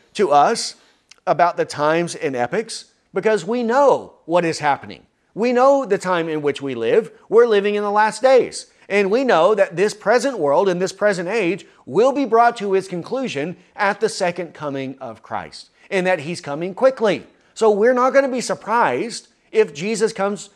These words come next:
back tomorrow or the next day or ten years from now.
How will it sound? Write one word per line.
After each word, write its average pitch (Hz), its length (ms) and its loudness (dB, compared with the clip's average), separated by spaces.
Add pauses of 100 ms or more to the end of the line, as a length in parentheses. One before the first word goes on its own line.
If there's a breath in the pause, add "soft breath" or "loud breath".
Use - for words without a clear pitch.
back 214 220 0
tomorrow 233 540 2 (260 soft breath)
or 208 180 4
the 226 120 0
next 262 280 2
day 147 220 2
or 185 240 0
ten 240 220 0
years 247 220 -2
from 196 180 -4
now. 104 260 -6